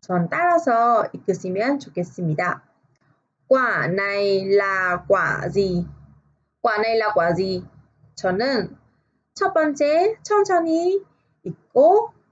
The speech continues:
그 다음에 빠르게 읽어요. 그래,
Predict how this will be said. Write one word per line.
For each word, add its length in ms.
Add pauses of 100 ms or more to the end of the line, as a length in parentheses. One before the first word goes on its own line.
(160)
그 80
다음에 680 (220)
빠르게 640
읽어요. 720 (1700)
그래, 420